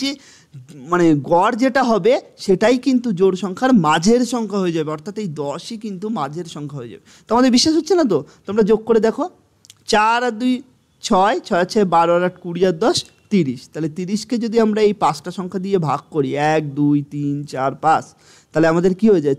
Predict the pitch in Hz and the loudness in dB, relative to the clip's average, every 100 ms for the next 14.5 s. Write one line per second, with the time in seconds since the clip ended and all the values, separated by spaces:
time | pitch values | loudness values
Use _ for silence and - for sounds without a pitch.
0 | - 139 117 107 - 202 214 147 139 147 | -4 -8 -6 -8 -10 -4 -2 -2 -2 0
1 | 208 240 247 214 208 170 160 143 175 151 | 2 0 -2 -6 -6 -6 -8 -10 -8 -8
2 | 147 208 349 - _ _ _ - 220 208 | -2 0 0 -4 _ _ _ 2 4 4
3 | 247 226 - _ - 156 233 240 196 170 | 2 0 -6 _ -6 0 2 2 0 -2
4 | 139 117 - 226 269 202 123 - _ _ | -2 -4 0 2 2 0 -4 -8 _ _
5 | _ - 190 180 143 165 185 214 202 262 | _ 0 2 2 2 2 2 0 -2 0
6 | 247 156 165 247 262 262 202 180 160 160 | 4 4 4 2 0 -2 -2 -2 0 -2
7 | 156 151 147 - 160 190 143 160 190 247 | -2 -4 -6 -8 -2 0 0 2 2 2
8 | 190 170 196 - - - 185 175 165 185 | 0 -2 -6 -14 -20 -4 0 2 2 2
9 | 233 262 247 262 262 262 277 214 165 165 | 0 0 -2 0 0 2 2 2 2 0
10 | 160 208 247 147 151 170 196 196 214 226 | 0 2 2 0 0 -4 -4 -4 -2 0
11 | 185 143 104 135 - 247 226 202 175 143 | 0 0 -2 -2 -2 2 4 4 4 0
12 | 117 - _ - 233 254 - - _ - | -4 -14 _ -6 0 0 -2 -10 _ -2
13 | 175 185 240 233 165 - 214 226 185 151 | 0 2 0 0 -4 -2 2 2 4 2
14 | 160 185 170 202 | 2 2 2 2